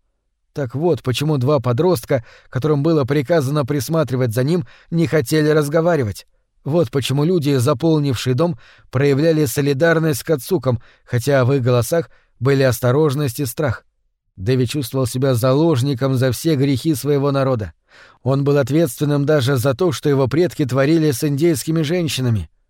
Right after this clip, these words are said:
Он чувствовал себя совершенно разбитым, брошенным на развалинах прошлой жизни, которая была когда-то приятной и вечной. Он поглядел в дверь большого дома. Красноватые тени на опорных столбах,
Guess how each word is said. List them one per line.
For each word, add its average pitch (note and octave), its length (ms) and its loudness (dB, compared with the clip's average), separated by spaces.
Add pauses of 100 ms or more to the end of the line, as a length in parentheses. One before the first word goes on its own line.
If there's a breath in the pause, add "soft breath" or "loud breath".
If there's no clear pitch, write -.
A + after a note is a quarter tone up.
(300)
Он B2 160 0
чувствовал D#3 440 0
себя D3+ 240 0
совершенно D#3+ 580 0
разбитым, D3 560 -2 (340)
брошенным D3+ 640 0
на C#3+ 80 2
развалинах C#3+ 600 0
прошлой C#3+ 380 0
жизни, C#3+ 460 -2 (220 soft breath)
которая C3 320 -2
была D3+ 260 2
когда-то C#3 460 0
приятной D3 600 0
и D3 40 0
вечной. B2+ 460 -4 (500)
Он A2+ 220 0
поглядел C3 500 2
в A#2 80 0
дверь C#3 240 2
большого C3+ 480 -2
дома. A2 360 -2 (540)
Красноватые B2 720 0
тени C3 400 0
на B2 220 2
опорных A#2+ 480 0
столбах, A2 500 -4